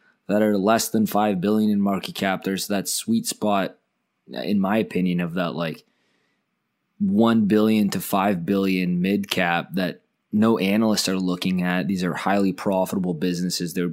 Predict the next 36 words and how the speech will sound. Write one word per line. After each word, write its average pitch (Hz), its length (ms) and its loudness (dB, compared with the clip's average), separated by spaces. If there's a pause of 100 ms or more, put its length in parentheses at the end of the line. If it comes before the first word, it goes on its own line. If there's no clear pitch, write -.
they're 87 160 -2
widening 90 520 0
their 87 140 -2
moat 85 340 -2
and 85 120 -4
no 95 100 0
one's 95 220 0
looking 95 320 0
at - 180 -10
them - 140 -12
yet. - 320 -6 (1120)
Don't 135 260 2 (480)
mix 120 400 0
those 117 320 4
up 110 240 2
from, 101 240 0
you 98 100 0
know, 90 280 -2 (140)
something - 280 -2
trading 85 380 0
at - 120 -10
ten 87 240 -4
cents 85 380 -6
that 80 180 -8
doesn't 87 220 -6
have 80 180 -8
any 78 140 -12
revenue. - 420 -8
So - 160 -4
tho-, 92 240 0
those, 101 320 0
those 98 240 0
businesses 82 680 -4
are 78 280 -8 (480)
completely 107 580 0
different. 76 440 -8